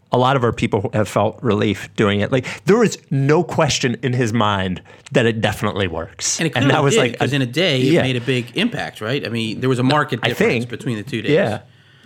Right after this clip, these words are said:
Speaker 1: I think, yeah. And it's, you know, it's funny. It's like they make you sign a thing because just like the vaccine,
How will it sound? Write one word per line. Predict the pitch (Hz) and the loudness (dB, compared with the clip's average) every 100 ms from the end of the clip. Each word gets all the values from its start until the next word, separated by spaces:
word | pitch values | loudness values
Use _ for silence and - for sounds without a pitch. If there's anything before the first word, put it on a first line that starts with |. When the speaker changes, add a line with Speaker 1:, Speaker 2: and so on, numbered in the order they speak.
| - - | -8 -4
Speaker 1:
I | 98 | -2
think, | 131 131 104 - | 0 0 -2 0
yeah. | 131 104 101 | 2 2 0
And | 120 123 120 - 123 | 0 0 -4 -10 -4
it's, | 151 - - - | -2 -2 -8 -2
you | 160 | 0
know, | 123 | 0
it's | 113 | -2
funny. | - 131 113 107 | -2 0 0 -2
It's | 101 - | -2 -4
like | 131 107 | -4 -2
they | 123 | 0
make | 120 120 | 2 0
you | 104 | -2
sign | - 117 101 | 0 0 0
a | |
thing | - 165 147 113 | -2 -2 0 -2
because | 101 - 107 107 98 - 117 | -4 -2 0 2 0 -4 -6
just | 95 117 113 | 0 0 0
like | 120 107 | 0 0
the | 110 92 | -2 0
vaccine, | 90 85 - 156 107 | -2 -2 -2 0 0